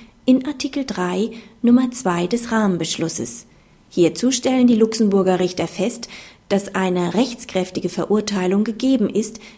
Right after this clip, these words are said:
wenn die Strafklage aufgrund eines Strafverfahrens endgültig verbraucht ist oder ein rechtskräftiger Freispruch vorliegt. Ob dies der Fall ist, bestimmt sich dabei grundsätzlich nach dem Recht des Mitgliedstaats,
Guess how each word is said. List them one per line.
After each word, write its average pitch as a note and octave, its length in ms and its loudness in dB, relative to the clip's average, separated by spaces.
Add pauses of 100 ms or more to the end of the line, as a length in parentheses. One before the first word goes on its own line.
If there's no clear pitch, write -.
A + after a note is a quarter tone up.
(120)
wenn G#3 400 0 (220)
die D#3 60 -6
Strafklage F#3+ 1000 -2 (300)
aufgrund A#3 600 -2
eines D#3+ 300 -4
Strafverfahrens F#3+ 1040 -4
endgültig F#3 720 -2
verbraucht G3 580 0
ist - 260 -4 (380)
oder B3 460 4
ein D4+ 160 0
rechtskräftiger G#3 800 -4
Freispruch G3 680 -2
vorliegt. E3+ 680 -4 (520)
Ob - 200 -2
dies C#4+ 220 0
der - 120 -6
Fall F#3+ 320 -4
ist, A#3 380 0 (420)
bestimmt D#4 340 2
sich B3 140 -2
dabei A3+ 300 2
grundsätzlich A#3 720 2
nach G#3+ 160 -2
dem A#3+ 160 2
Recht F3+ 320 -2
des A3+ 140 -4
Mitgliedstaats, G3+ 880 2